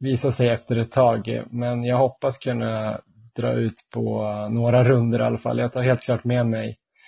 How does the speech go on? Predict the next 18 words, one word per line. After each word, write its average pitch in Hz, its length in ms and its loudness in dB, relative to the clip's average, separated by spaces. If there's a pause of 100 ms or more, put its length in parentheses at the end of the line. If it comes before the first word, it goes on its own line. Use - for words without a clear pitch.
(240)
skorna, 123 480 -2
både 120 800 0 (180)
odubbat 120 580 0
och 113 80 2
dubbat. 117 420 0 (520)
Och 127 240 -8 (120)
lite 123 640 0
alplöpning 113 1600 -2
sitter - 280 -8
ju 113 60 -2
inte 107 140 -8
helt 113 200 -4
fel, 110 220 -4
även 110 240 -2
om 113 140 -4
det 107 60 -6
är 104 40 -6
snö. 107 280 -10